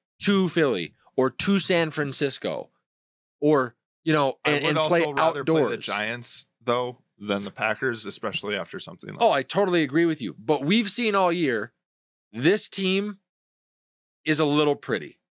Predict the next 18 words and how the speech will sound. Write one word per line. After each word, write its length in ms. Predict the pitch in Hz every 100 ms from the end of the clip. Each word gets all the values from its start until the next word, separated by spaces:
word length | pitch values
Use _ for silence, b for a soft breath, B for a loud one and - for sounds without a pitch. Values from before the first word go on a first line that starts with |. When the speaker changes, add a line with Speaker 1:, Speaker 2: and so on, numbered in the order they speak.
| _ _
Speaker 1:
It, 200 | 151 170 - _ _
your 200 | 160 220
team 460 | - - 233 254
takes 320 | - 214 196 -
on 240 | 175 170
the 80 | 156
personality 800 | - 165 156 156 135 135 131 131
of 80 |
Speaker 2:
So 100 | 120
Speaker 1:
your 80 | 127
head 60 | 131
Speaker 2:
you 80 | 151
would 80 |
Speaker 1:
coach. 80 | 135
Speaker 2:
rather 220 | 131 120 113
play 160 | 127
the 80 | 113
Packers? 580 | - 117 - - -